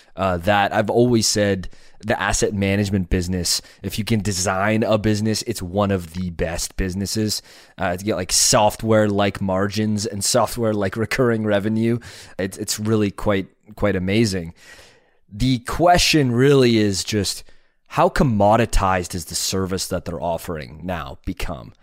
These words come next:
I think that that's a real kind of concern or, like,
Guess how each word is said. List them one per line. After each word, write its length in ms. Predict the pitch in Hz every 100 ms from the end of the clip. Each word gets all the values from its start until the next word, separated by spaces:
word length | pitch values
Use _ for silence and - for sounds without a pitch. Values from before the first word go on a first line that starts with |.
| _ -
I 140 | 120
think 400 | - - 165 156
that 160 | 139 -
that's 300 | 117 113 117
a 60 |
real 520 | 104 95 98 110 113 101
kind 240 | - 101
of 80 | 98
concern 640 | 98 92 - 104 101 104 98
or, 180 | 95 95
like, 300 | 95 90